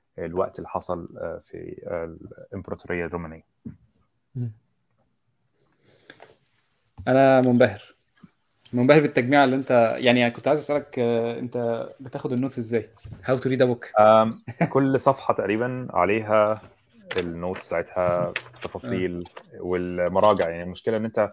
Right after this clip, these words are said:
Speaker 2: آه.
Speaker 1: في حاجات أنا طبعا ما، مش فاكرها أو ما أعرفهاش خالص. آم، أنا مش أول مرة أقرأ، أقرأ عن سينيكا، بس الفكرة إن في حاجات،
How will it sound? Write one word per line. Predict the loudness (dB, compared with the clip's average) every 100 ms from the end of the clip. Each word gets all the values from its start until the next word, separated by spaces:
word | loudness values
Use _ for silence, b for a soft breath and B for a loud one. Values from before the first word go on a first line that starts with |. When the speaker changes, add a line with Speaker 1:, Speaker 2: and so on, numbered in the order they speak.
| _
Speaker 2:
آه. | -6 -6 -6
Speaker 1:
في | -6
حاجات | 0 0 2
أنا | 0 2
طبعا | 2 2
ما، | 0 -6 -10
مش | -12 -12
فاكرها | -10 -8 -4
أو | 0
ما | -2
أعرفهاش | -2 -8 -6
خالص. | -8 -8 -14 -20 _ _ -10
آم، | -10 -10 -16 _ _
أنا | -10
مش | -8 -10 -4
أول | 0
مرة | 2 0
أقرأ، | -2 -8 -2
أقرأ | 0 0
عن | -2 -6
سينيكا، | -10 -8
بس | -8 -8 -14
الفكرة | -12 -12 -10
إن | -10
في | -14 _
حاجات، | -4 -4